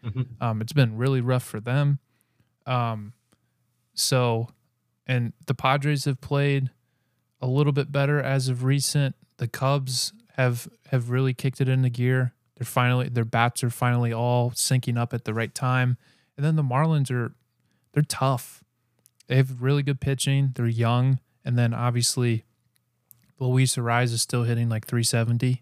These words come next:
Speaker 2: Embarrassing. Um, and Jorge Soler's almost hit thirty bombs. They just picked up Josh Bell from the Guardians. David Robertson from the Mets is now their closer.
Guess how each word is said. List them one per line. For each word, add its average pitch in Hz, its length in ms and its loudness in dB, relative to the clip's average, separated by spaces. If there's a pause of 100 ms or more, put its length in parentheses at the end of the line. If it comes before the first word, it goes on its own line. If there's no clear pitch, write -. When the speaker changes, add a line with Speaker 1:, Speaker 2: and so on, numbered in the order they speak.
(100)
Speaker 2:
Embarrassing. - 800 -6 (640)
Um, 117 380 -2 (640)
and 127 160 -2
Jorge 127 360 2
Soler's 127 640 0 (440)
almost 127 280 2
hit 135 120 -2
thirty 120 300 -2
bombs. 123 640 2 (200)
They 123 100 0
just 117 200 -2
picked 120 200 -4
up 117 120 -4
Josh 110 300 -2
Bell 143 460 -2 (260)
from 127 140 -4
the 110 80 -4
Guardians. 135 800 0 (360)
David 123 320 0
Robertson 127 600 2
from 120 200 -4
the 107 60 -6
Mets 117 580 -4
is 123 180 -4
now 117 200 2
their 107 120 -4
closer. 135 640 0